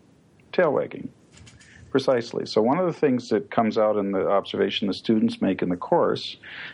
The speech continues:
because they're specifically looking, they know nothing about this, but they're specifically looking for some indication from analyzing the behavior of two ducks interacting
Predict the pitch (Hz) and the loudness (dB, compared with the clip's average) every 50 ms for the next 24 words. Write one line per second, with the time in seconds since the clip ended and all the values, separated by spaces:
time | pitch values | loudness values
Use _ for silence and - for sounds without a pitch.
0 | - - 110 123 120 113 117 117 117 117 - - 143 - - 185 185 - - 151 | -14 -2 0 2 2 4 2 0 0 0 -4 -6 0 2 2 2 2 0 0 2
1 | 131 117 117 117 127 135 135 - 120 104 - - - 127 139 147 143 135 131 135 | 2 2 2 2 0 0 0 -2 -2 -2 -2 0 0 2 2 2 2 2 0 0
2 | - - 117 107 101 104 107 104 98 - - 71 67 - - - 110 - 110 113 | 0 -2 -2 0 2 2 2 2 0 -2 -6 -6 -6 -8 -8 -8 -4 -2 -2 -2
3 | - - 113 113 - 151 156 165 156 139 123 120 117 113 - 127 110 107 - - | -2 -4 -4 0 0 0 0 2 2 2 2 2 2 0 0 -2 -2 -2 -2 -2
4 | - 110 104 104 101 98 - - 120 123 143 147 135 123 120 120 - - 117 117 | -2 0 2 2 2 0 2 2 2 2 4 2 2 0 -2 0 0 2 2 2
5 | 117 - 123 113 - - 92 - - - 101 107 113 117 120 117 110 110 110 113 | 2 0 -4 -2 -2 -2 -2 -2 0 0 2 2 2 2 2 2 2 2 2 0
6 | 110 110 104 101 87 - 95 - 117 107 110 110 104 107 98 92 90 - - - | 0 -4 -6 -4 -2 -2 0 2 2 2 2 2 0 0 0 0 0 -2 -4 -2
7 | - 143 143 120 113 107 104 - - - - - - 107 101 95 98 95 90 87 | 0 0 2 2 2 2 0 0 -4 -8 -4 -2 0 0 2 2 2 2 2 2
8 | 87 - - - 71 71 - 82 - | 0 -4 -6 -6 -6 -4 -6 -8 -8